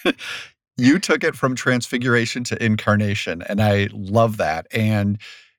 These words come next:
Speaker 2: you're also talking about being for others. I came across, uh, an article that is interesting along those lines by the Episcopal priest Fleming Rutledge.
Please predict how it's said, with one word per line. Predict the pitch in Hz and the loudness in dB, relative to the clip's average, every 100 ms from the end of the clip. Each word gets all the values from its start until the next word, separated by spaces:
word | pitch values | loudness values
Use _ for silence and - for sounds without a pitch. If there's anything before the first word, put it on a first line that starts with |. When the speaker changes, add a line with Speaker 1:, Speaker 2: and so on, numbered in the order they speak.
| _ _ _ | _ _ _
Speaker 2:
you're | 135 131 | 2 4
also | 131 131 151 | 4 2 0
talking | 120 - 120 - 113 | -2 2 2 2 -2
about | 101 107 110 104 104 _ _ _ _ _ _ - 107 104 | 2 2 2 -2 -6 _ _ _ _ _ _ -20 -14 -4
being | 120 127 120 | 2 4 4
for | 107 - 113 117 113 - | 0 -2 0 2 2 -2
others. | 104 110 101 90 85 82 - - - - _ - | -2 0 0 -4 -4 -6 -8 -8 -16 -20 _ -4
I | 117 | -2
came | 127 147 135 | 0 0 -2
across, | 123 - 113 110 107 - - | -2 0 2 0 -2 -6 -4
uh, | 113 104 104 | -2 -2 -2
an | 120 | -6
article | 107 110 113 110 101 95 92 | -2 -2 0 -2 -2 -2 -4
that | 85 98 95 92 | -2 0 0 -2
is | 117 107 98 95 92 - | -4 -4 -2 -4 -8 -2
interesting | 117 135 123 117 | -2 -2 -2 0
along | 104 98 101 101 | 2 2 0 0
those | 101 - | -4 -4
lines | 95 98 95 | -2 -2 -2
by | 95 92 95 95 | 0 2 2 0
the | 92 101 | -2 -4
Episcopal | 90 123 - 123 98 | -4 -4 -4 -2 -2
priest | - 104 - | -2 -4 -2
Fleming | 110 110 104 | 0 2 2
Rutledge. | 90 92 151 170 - | 0 0 0 0 -2